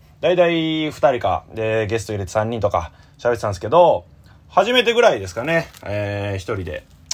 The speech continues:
やるっていうのは。あー、だから今もね、もう完全に一人ですから、自分の部屋の中で一人ですから。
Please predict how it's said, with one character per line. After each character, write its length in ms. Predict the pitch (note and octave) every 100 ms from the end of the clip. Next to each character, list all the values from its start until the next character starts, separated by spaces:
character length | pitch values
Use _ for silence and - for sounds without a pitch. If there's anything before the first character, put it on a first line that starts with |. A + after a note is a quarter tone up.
| -
や 160 | F#2 F#2
る 100 | F#2
っ 20 |
て 220 | E2 -
い 80 | F2
う 120 | F#2
の 160 | E2+ D2+
は。 280 | G2+ B2 - - - - - - - - -
あ 480 | B2+ D3 D3 C#3+ C#3
ー、 20 |
だ 80 | C#3
か 60 |
ら 60 | B2+
今 260 | D3 G#3
も 100 | F#3
ね、 320 | F2+ A#2 E3+ - _ - - _
も 200 | - A#2+
う 20 | -
完 260 | G#3 A3
全 140 | G#3 G3
に 80 |
一 60 | F3+
人 160 | A3 F#3
で 140 | G#2
す 80 | E2+
か 120 | -
ら、 260 | F#2 D3 - _ _ - - -
自 160 | A2
分 180 | C#3+ D#3+
の 100 | D#3+
部 140 | -
屋 100 | G3+
の 100 | F#3+
中 240 | F3+ A3 G3+
で 80 | C3+
一 60 |
人 140 | - A2
で 140 | F2+
す 80 | -
か 80 | -
ら。 260 | G#2+ G#3+